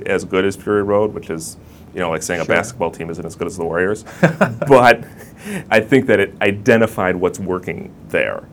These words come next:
Speaker 1: and, like, brought that into this movie.
Speaker 2: Mm-hmm.
Speaker 1: Um, so, yeah, I,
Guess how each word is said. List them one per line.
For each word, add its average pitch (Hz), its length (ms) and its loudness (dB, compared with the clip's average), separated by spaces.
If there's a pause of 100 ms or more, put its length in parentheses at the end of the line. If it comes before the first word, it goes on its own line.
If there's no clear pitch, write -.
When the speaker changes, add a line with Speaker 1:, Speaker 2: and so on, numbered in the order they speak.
Speaker 1:
and, 90 160 -4
like, 80 160 -6 (340)
brought 92 280 2
that 80 200 -2
into 71 160 -8
this 65 200 -10
movie. - 280 -12
Speaker 2:
Mm-hmm. - 760 -10
Speaker 1:
Um, 80 360 -2 (400)
so, 110 160 0
yeah, 90 220 2
I, 92 160 2